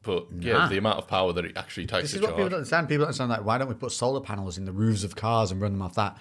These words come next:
Speaker 2: Because you would not, you, you'd be ab-, able to charge your phone off that, and that'd be about it.
Speaker 1: <laughs> Yeah.
Speaker 2: Like, you, you, the, the, the amount of sol-, like, the panels just, the tech in the panels isn't good enough.
Speaker 1: No, no, it's, yeah, not for, not for charging your car at the moment for sure. But the, uh,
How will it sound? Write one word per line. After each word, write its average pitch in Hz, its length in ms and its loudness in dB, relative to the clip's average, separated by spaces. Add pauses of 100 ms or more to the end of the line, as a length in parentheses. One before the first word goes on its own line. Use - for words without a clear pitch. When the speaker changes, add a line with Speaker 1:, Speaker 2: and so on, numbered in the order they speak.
(240)
Speaker 2:
Because 110 280 0
you 113 60 0
would 113 100 2
not, 120 220 0
you, 117 140 -2
you'd 110 180 -2
be 113 80 2
ab-, 113 240 4
able 104 140 2
to - 100 -12
charge 107 260 0
your 98 80 -4
phone 98 300 0
off 87 140 -8
that, 87 100 -4
and 82 80 -6
that'd 92 80 -8
be 95 80 -8
about 87 240 -10
it. 92 240 -12
Speaker 1:
<laughs> - 400 -8
Yeah. 123 160 2
Speaker 2:
Like, 131 140 6 (160)
you, 123 100 2
you, 120 140 0
the, 120 320 -6
the, 143 280 4
the 117 120 0
amount 143 420 4
of 117 80 -4
sol-, - 380 0
like, 123 100 0
the 120 60 -4
panels 165 360 -2
just, - 200 -6 (120)
the 113 80 -6
tech - 300 -4
in 107 80 -4
the 95 60 -6
panels 113 340 -4
isn't 87 180 -8
good 113 140 -4
enough. 82 320 -8
Speaker 1:
No, 85 60 -10 (400)
no, 90 60 -6 (200)
it's, - 320 -6 (140)
yeah, 90 160 2
not 90 180 -2
for, 85 400 0
not 95 160 -8
for - 80 -16
charging 85 380 -8
your - 80 -18
car 78 240 -12
at - 80 -16
the - 40 -16
moment 78 320 -14
for - 80 -20
sure. 87 320 -12 (240)
But 87 240 -8 (540)
the, 113 160 0
uh, 113 140 0